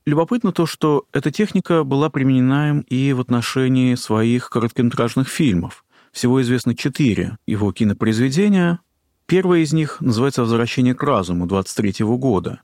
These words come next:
Девять с лишним метра плёнки он разрезал на кусочки, закрепил на своём рабочем столе.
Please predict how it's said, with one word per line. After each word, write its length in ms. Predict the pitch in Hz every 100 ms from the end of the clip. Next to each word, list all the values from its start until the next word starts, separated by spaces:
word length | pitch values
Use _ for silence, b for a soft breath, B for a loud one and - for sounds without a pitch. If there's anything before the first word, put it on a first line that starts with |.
| _
Девять 340 | 110 220 208
с 80 | -
лишним 300 | 156 - 123
метра 300 | 135 143 120
плёнки 640 | - 117 110 113 139 143 - -
он 140 | 165
разрезал 480 | 131 120 147 135 113
на 100 | 110
кусочки, 680 | - - 101 92 - 120 127 _ _ _
закрепил 460 | 127 127 147 151 190
на 80 | 135
своём 240 | 135 123
рабочем 340 | 120 131 -
столе. 500 | 110 - 98 90 98